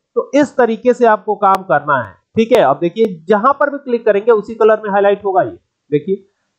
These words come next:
जहां पर भी आप click कर रहे हैं उसी color में ये highlight होता चल रहा है। तो ये सब मैंने दिखा दिया किस तरीके से आपको करना है। I hope कि आपको पूरी बात समझ में आ गई होगी।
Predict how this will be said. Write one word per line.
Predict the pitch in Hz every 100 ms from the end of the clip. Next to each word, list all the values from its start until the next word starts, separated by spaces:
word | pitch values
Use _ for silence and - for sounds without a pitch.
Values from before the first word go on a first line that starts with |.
| _ _ _
जहां | 120 156 143 196
पर | 214
भी | 196
आप | 196 190
click | 190 180
कर | 190
रहे | 196
हैं | 196
उसी | 170 196
color | 180 165
में | 170
ये | 180
highlight | 156 147 180 156
होता | 160 151
चल | 131
रहा | 107 113
है। |
तो | - 165
ये | 190
सब | 190 247 240
मैंने | 220 220
दिखा | 202 202
दिया | 190 214
किस | 208 196
तरीके | 196 180 196
से | 190
आपको | 170 160 165
करना | 175 175 202
है। | 190 190 _ _ _ -
I | 196
hope | 226 233
कि | 247
आपको | 240 254
पूरी | 208 220 233
बात | 233
समझ | 226 202 196
में | 196
आ | 175
गई | 196 220
होगी। | 190 214